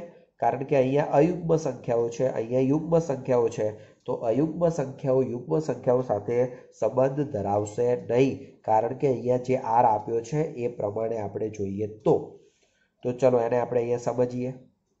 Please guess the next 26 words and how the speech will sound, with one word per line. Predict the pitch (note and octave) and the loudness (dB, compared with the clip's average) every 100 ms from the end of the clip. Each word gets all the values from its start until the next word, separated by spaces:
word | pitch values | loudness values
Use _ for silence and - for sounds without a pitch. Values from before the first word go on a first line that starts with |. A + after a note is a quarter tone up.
| _ _ _ _ _ _ _ _ _ _ _ _ _ | _ _ _ _ _ _ _ _ _ _ _ _ _
વધુમાં | A#2+ B2+ F3 F#3 D#3+ | 2 4 4 4 4
વન | C#3 | 4
થ્રી | C3+ E3 | 2 -2
ફાઈવ | E3 D3 | 2 2
સેવન | D3+ D3+ D3+ | 4 2 0
ના | D3+ | 2
બધા | C3 C#3 | 4 4
જ | C#3 | 6
ઘટકો | C3 C#3 C#3 | 4 4 -2
એકબીજા | C3+ C3+ C3+ | -2 2 4
સાથે | C3 A#2+ C3 | 2 2 2
સંબંધ | B2+ A2+ B2 | 2 0 0
ધરાવે | B2 A2+ A#2+ B2+ | 2 4 6 4
છે, | C3 D3+ - - _ | 2 -6 -8 -20 _
કારણ | B2 B2 C3+ | 4 4 2
કે | - D3 | 2 2
આ | C3+ | 6
ઉપગણના | C3 C3 C3 B2 C3 | 6 6 0 2 0
બધા | A2+ A#2 | 2 0
જ | A#2+ | 0
ઘટકો | A2 A2+ A#2+ | -2 -2 -4
કેવા | C#3+ D3+ D#3 | 2 4 4
છે? | D#3+ | 2
અયુગ્મ | - A#2 B2 C3 C3+ | 0 0 0 0 0
સંખ્યાઓ | C3+ C3 C#3 C3 | 0 -4 2 4
છે. | C3 C3+ | 4 0